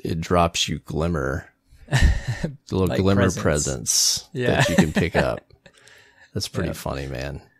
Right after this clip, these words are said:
Speaker 2: Yeah.
Speaker 1: Um,
Speaker 2: It's, uh, it's cool, man. It's a nice little, little touch for the event, right?
Speaker 1: Yeah, very, very much. Uh, it also has, like, if you do tricks, it gives you more glimmer presents.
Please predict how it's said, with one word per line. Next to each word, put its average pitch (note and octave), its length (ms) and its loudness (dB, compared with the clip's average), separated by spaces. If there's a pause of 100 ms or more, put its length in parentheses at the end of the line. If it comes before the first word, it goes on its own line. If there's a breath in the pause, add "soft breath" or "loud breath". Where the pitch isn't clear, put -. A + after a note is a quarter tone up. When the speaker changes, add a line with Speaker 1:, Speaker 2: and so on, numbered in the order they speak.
(480 soft breath)
Speaker 2:
Yeah. F#2 480 2
Speaker 1:
Um, C3 80 6
Speaker 2:
It's, F2 220 2
uh, B2+ 420 6
it's C4 180 0
cool, A2+ 220 4
man. G#2 180 4
It's A#2+ 120 -2
a F#3 40 -2
nice A2+ 280 -4
little, G#2+ 320 -2 (180)
little G#2 180 -6
touch - 380 -6
for - 100 -6
the G2+ 160 -6
event, D2 300 -8
right? - 180 -2
Speaker 1:
Yeah, - 300 -6 (320)
very, - 200 -6 (200)
very E2 200 2
much. - 500 -6 (720 loud breath)
Uh, D#2 400 2 (280)
it G#2 160 4
also G2 360 4
has, E2+ 280 2
like, E2 260 0
if F#2+ 160 0
you F#2+ 60 -4
do E2+ 140 0
tricks, - 880 0 (160)
it G2 140 -4
gives E2+ 240 -4
you F2+ 80 0
more E2+ 320 0
glimmer F2 360 -2
presents. - 920 -2